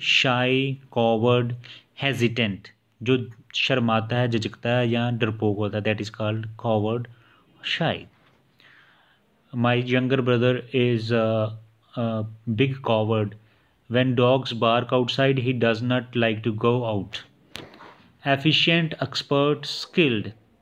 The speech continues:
Everybody admire him for his, uh, expertness or skilled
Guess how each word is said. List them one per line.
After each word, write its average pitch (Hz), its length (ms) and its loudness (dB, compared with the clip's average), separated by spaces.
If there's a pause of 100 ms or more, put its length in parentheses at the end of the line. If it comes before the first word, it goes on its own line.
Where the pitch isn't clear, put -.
(1200)
Everybody 165 800 4
admire 139 640 4
him 143 600 2
for 139 280 2
his, 127 460 2
uh, 120 280 4 (360)
expertness 151 1400 0 (480)
or 131 280 6
skilled 170 1000 0